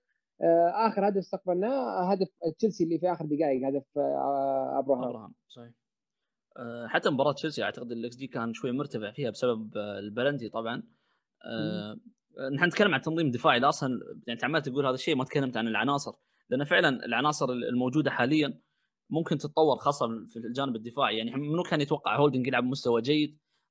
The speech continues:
Speaker 2: طبعًا ما، ما في حد ممكن، آه، يحط امال كبيره على ديفيد لويز. يعني في جانب ديفيد لويز يعني مباين حتى مباراه كريستال بالاس انه في كل الصراعات الهوائيه ديفيد لويز ما يريد يشترك، هو في كل صراع هوائي بيتسبب فاول وبيترك المهاجم.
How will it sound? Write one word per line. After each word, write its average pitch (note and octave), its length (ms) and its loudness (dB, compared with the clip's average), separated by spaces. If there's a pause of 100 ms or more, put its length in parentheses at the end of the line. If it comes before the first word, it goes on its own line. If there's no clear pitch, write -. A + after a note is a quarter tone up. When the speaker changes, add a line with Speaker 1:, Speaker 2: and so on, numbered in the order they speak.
Speaker 2:
طبعًا C#3+ 220 4
ما، C3 280 6
ما D3 120 4
في D3+ 140 2
حد B2+ 260 2
ممكن، B2+ 520 2 (180)
آه، A#2+ 160 2
يحط A#2+ 300 0
امال C#3+ 240 4
كبيره C#3 300 8
على A2+ 220 6
ديفيد B2 220 4
لويز. B2+ 420 2 (500)
يعني C3 160 2
في D#3+ 100 6
جانب D#3+ 300 6
ديفيد C#3 200 4
لويز D3 200 6
يعني A#2 120 4
مباين C3+ 300 6
حتى B2+ 200 0
مباراه B2+ 240 4 (100)
كريستال B2 300 -2
بالاس C3 300 4
انه A2+ 220 0 (340)
في C#3+ 80 0
كل G#3+ 160 6
الصراعات E3 340 6
الهوائيه D3 480 6 (240)
ديفيد D#3 180 0
لويز D#3 200 6
ما C3+ 100 6
يريد D3+ 180 4
يشترك، B2+ 300 -4 (260)
هو D3 60 4
في D3 100 0
كل D#3+ 380 2
صراع C#3 340 4
هوائي E3 340 4 (300)
بيتسبب D#3+ 400 4
فاول E3 340 8
وبيترك C3 580 4
المهاجم. B2 380 0